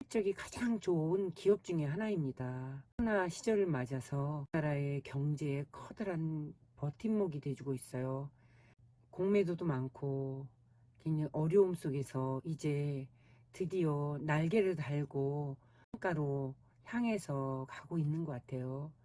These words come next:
크게 성공하길 빕니다. 드라이신의 아저씨 구독자가 아니신 분은 좋아요, 구독, 알람 꾹 눌러주세요. 좋은 영상으로 여러분들과 함께하겠습니다.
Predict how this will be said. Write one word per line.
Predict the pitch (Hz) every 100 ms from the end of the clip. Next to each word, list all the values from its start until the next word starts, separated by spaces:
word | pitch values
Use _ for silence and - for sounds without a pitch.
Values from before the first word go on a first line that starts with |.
| _ _ _ _ _ _
크게 | - - - 214
성공하길 | 247 262 240 226 180 147 151 143 131 - _ _ _ -
빕니다. | 175 175 170 143 127 127 135 - _ _ _ _ - - - - - - - -
드라이신의 | 208 208 208 214 202
아저씨 | 190 180 202
구독자가 | 175 180 185 - 190
아니신 | 180 180 175
분은 | 180 170
좋아요, | 180 180 175
구독, | 175 180
알람 | 165 170 165
꾹 | 233 269 247
눌러주세요. | 175 180 175 170 175 185 226 254 - - - - - - - -
좋은 | 190 196 202
영상으로 | 185 170 180 185 175 175
여러분들과 | 165 160 165 175 165
함께하겠습니다. | 202 247 262 247 220 - 165 151 147 143 139 143